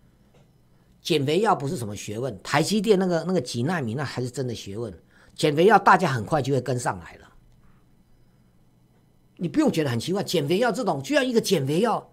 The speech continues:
比A I更，更，其实我一直有一个想法了哈。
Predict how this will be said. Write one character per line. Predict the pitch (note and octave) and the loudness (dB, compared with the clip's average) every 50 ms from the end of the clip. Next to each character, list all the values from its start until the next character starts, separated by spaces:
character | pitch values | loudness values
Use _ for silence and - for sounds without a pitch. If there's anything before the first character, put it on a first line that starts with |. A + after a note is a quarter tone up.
| _ | _
比 | _ D3 E3+ - | _ -8 -6 -4
A | - G3+ G#3 | -2 0 0
I | G3 G3+ G3 | 0 0 0
更， | G#3 G#3+ F#3 - - - _ _ _ _ _ _ _ _ _ _ _ | 0 0 -2 -2 -6 -14 _ _ _ _ _ _ _ _ _ _ _
更， | - G3+ F#3 C3+ - - - - - _ _ | -6 -6 -6 -6 -8 -14 -20 -20 -20 _ _
其 | - - B3+ A3+ | -6 -2 0 2
实 | F#3+ | 2
我 | F3 C#3+ C3 C#3+ | 2 2 2 0
一 | G#3 | 0
直 | G3 D3+ D3 | 0 -2 -4
有 | A#2+ C3 | -6 -4
一 | |
个 | D3 A#2+ | -6 -8
想 | - - - G2+ A2 C3+ | -8 -8 -10 -12 -12 -14
法 | C3+ - - | -14 -16 -20
了 | - - - | -20 -20 -20
哈。 | - - - G#2 - | -20 -20 -20 -20 -20